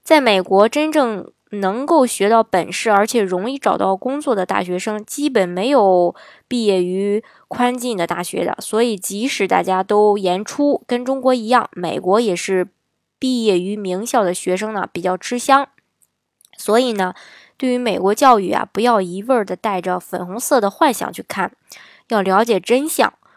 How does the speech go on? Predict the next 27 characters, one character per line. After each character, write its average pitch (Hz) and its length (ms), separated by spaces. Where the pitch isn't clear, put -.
会 233 180
让 196 240
我 185 60
们 190 200
在 190 360
学 196 200
习 202 300
别 196 220
人 247 180
的 196 100
长 190 320
处 247 140
的 202 140
时 190 120
候 180 140
呢， 175 180
更 208 200
加 214 180
留 190 320
意， 254 260
而 196 200
且 196 200
也 180 140
不 185 200
会 240 160
因 247 280
为 202 220